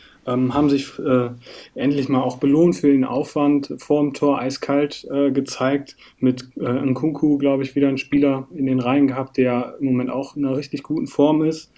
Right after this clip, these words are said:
Äh, und ja, für Berlin, also da, was soll man da, wir haben so viel jetzt in den letzten Wochen darüber gesagt, ähm,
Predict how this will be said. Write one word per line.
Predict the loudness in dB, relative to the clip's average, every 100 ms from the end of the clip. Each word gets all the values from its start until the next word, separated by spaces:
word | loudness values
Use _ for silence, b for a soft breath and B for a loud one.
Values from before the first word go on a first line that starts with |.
| B B B B
Äh, | -2
und | -2 2 0 0 -10
ja, | -8 -8
für | -10 -14
Berlin, | -12 -4 0 2 2
also | -2 -4 -4
da, | -4 -4
was | -4
soll | 0
man | 2 2
da, | 0 0
wir | 0
haben | 0
so | -2
viel | -2 2
jetzt | 2 2
in | 0
den | 0
letzten | -2 -2
Wochen | -4 -2
darüber | -4 -4 -2 -4
gesagt, | -4 -2 -2 -4 -8 -8
ähm, | -4 -4